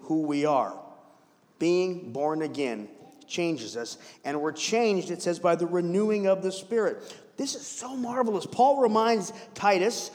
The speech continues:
the Cretan churches, and us as well, that the Holy Spirit is absolutely critical to the work of salvation.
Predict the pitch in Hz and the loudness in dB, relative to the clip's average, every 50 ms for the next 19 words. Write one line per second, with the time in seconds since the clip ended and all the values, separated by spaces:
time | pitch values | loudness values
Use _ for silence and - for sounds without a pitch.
0 | - - - - 147 - - 240 254 254 247 226 - - 226 220 214 220 240 220 | -16 -12 -8 -8 -6 -2 0 0 0 0 -2 -4 -2 2 2 2 2 2 0 -2
1 | 175 196 180 190 - 202 233 240 - - 208 180 - 175 190 208 185 160 151 147 | -2 -2 -4 -2 0 2 2 2 2 -2 -4 -4 -4 -2 0 2 4 4 2 2
2 | - - - - - - - - 160 - - 170 151 - 220 233 240 247 226 - | -2 -6 -14 -16 -18 -12 -8 -6 -4 -4 -4 -4 0 4 4 4 4 4 0 -2
3 | - - 233 226 214 202 185 - 160 165 147 - - - - 226 254 254 220 - | -4 -2 0 2 4 4 2 0 -4 -8 -8 -10 -10 -8 -6 -4 -2 -2 -2 0
4 | - 247 226 226 - 208 196 185 190 - - 233 262 254 247 - - 160 151 156 | 2 4 4 4 4 4 4 2 2 0 4 8 8 8 8 6 2 0 -4 -4
5 | - - - - - 190 180 180 175 185 190 185 190 190 170 - - 196 190 196 | -6 -10 -12 -6 -2 0 2 4 4 4 2 2 0 -4 -4 -4 -2 0 0 0
6 | 190 190 208 226 214 - - 165 - | 2 2 0 0 0 0 -4 -4 -6